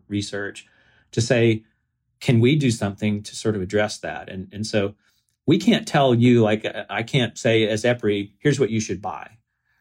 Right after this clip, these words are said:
That's just not the way things work. But we can go out and say, "Hey, vendor, do you meet this qualification or not? Do you meet this qualification or not? Do you meet, you know, requirements, criteria?"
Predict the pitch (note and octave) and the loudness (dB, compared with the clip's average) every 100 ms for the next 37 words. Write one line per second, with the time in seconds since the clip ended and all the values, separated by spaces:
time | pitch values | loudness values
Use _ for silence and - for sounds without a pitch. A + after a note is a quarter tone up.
0 | _ G#2+ G2+ - A2+ - A#2+ - G#2+ G#2+ | _ -4 -4 -6 -8 -2 -2 0 2 2
1 | G2+ G2 F#2+ G2+ F2+ D2 _ _ _ - | 0 -6 -4 -4 -6 -8 _ _ _ 2
2 | A#2+ E3+ G3+ D#3 C#3 C3+ B2+ C3 B2 D#3+ | 4 4 4 4 4 4 0 -2 0 2
3 | D#3 D3 C3+ G#2+ G#2 - _ _ _ _ | 2 2 2 2 2 -4 _ _ _ _
4 | - G#2+ D3 E3 D3 D3 C3 - C3 A#2+ | -2 4 6 6 4 2 0 0 0 0
5 | A#2 B2 A#2 G#2 G#2 G2+ D#2 - _ _ | 2 0 2 0 0 -2 -8 -16 _ _
6 | A2 C3+ C#3 A#2+ B2 A#2+ - A#2 A2 A2 | 0 2 2 2 0 0 -2 -2 -2 -6
7 | G#2 F#2+ F#2+ G2+ E2+ - - G#2+ B2+ A#2+ | -6 -6 -6 -8 -8 -14 -4 0 2 2
8 | - - G2+ F#2+ - - G2 - A#2 B2 | 0 -6 -10 -12 -14 -10 -8 0 0 2
9 | B2 A2+ A2+ - - _ - G2 - B2+ | 0 -2 -6 -14 -18 _ -6 -6 2 4
10 | B2+ B2 A#2 A#2 | 6 6 4 -2